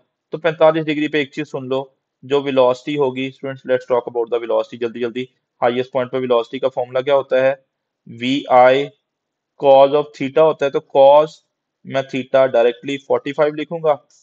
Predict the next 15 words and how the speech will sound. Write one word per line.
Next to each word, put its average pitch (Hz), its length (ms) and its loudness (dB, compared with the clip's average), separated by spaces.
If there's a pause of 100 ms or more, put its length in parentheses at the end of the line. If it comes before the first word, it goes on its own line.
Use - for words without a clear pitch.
(160)
सबको 151 360 0
पता 147 260 2
है 139 180 2
cos 131 320 2
फ़ोर्टी 131 320 -4
फ़ाइव 127 280 -2
की 135 80 -12
value 127 420 -2
one 120 140 -2
over 131 200 -6
square 131 240 -8
root 139 140 -12
two 170 140 -2
होती 170 240 -4
है। 139 140 -4